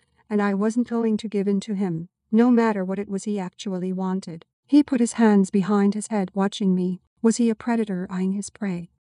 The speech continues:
Or a zoo visitor watching a caged animal? "You're not dead. You're a messenger now." I stared at him. "And that is supposed to explain what exactly?" He shook his head and put his arms back in his lap.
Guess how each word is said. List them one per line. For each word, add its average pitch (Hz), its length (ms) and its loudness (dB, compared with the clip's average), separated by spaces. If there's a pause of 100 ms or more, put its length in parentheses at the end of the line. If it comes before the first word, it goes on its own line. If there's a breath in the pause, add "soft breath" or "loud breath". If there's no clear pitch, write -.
(100)
Or 240 160 6
a 254 60 6
zoo 247 220 6
visitor 240 360 2
watching 226 480 2
a 202 80 -2
caged 220 540 0
animal? 190 480 0 (220)
"You're 214 180 8
not 208 240 6
dead. 170 320 -4 (260)
You're 226 200 4
a 214 140 8
messenger 202 420 2
now." 180 340 -2 (240)
I 196 80 -2
stared 190 420 4
at 180 120 -2
him. 170 300 -2 (200)
"And 190 220 6
that 196 180 4
is 262 100 2
supposed 220 560 0
to 196 140 -8
explain 214 640 4
what 180 200 -2
exactly?" 196 720 -4 (220)
He 254 140 4
shook - 280 0
his 277 160 0
head 240 220 2
and 214 160 6
put 220 160 0
his 226 160 2
arms 214 300 4
back 196 280 -2
in 190 100 2
his 196 160 -2
lap. 185 380 -4